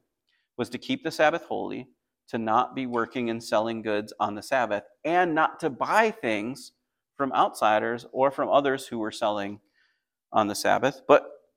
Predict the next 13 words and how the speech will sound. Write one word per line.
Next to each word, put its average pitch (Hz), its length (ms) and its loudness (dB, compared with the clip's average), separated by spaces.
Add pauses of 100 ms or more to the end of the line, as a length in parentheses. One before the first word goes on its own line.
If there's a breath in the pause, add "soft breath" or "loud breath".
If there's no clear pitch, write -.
(140)
there 110 140 4
it 127 60 2
is 135 180 0
right 131 200 -2
there. 113 300 -2 (180)
They 107 80 -6
failed 120 320 4
again, 123 560 0 (280)
another 113 320 0
promise 110 380 4
that - 160 -4
they 110 80 -4
broke. 117 400 0